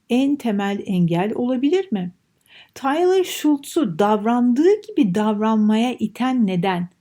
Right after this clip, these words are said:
lider olma derdinde olmayan bir birey olması olabilir mi? Kendimize ve içinde bulunduğumuz topluma faydalı olmak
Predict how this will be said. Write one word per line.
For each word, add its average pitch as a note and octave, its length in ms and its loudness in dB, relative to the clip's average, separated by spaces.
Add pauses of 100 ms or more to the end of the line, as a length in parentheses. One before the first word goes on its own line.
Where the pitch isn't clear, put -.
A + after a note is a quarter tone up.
(380)
lider C4 440 0 (100)
olma D4+ 340 -2
derdinde G#3+ 540 0 (120)
olmayan D4+ 680 -2
bir F#3+ 240 0
birey G3+ 300 0
olması F#3+ 680 -2 (300)
olabilir C4+ 600 0
mi? F3 160 -2 (1040)
Kendimize F4+ 720 2
ve C4+ 180 0
içinde A#3+ 600 0
bulunduğumuz G#3+ 680 0
topluma G3+ 440 0
faydalı G3+ 640 0
olmak F#3+ 560 0